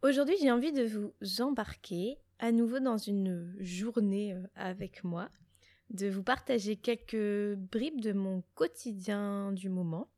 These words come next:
Depuis la mi-janvier, je suis dans un rythme très différent de la fin de l'année dernière.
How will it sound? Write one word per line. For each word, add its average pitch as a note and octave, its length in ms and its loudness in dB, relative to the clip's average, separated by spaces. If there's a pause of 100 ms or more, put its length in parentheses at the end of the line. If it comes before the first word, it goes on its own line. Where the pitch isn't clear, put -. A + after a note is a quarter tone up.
(440)
Depuis G#3 380 0
la G#3+ 120 8
mi-janvier, A#3 460 4
je B3+ 120 -4
suis - 260 -8
dans F#3+ 220 0
un F#3+ 100 -2
rythme G3+ 720 0
très - 300 -2
différent A#3 540 -4
de G#3 140 -4
la F#3 160 -2
fin C4 180 -2
de B3 60 2
l'année G#3 200 2
dernière. G3 460 -2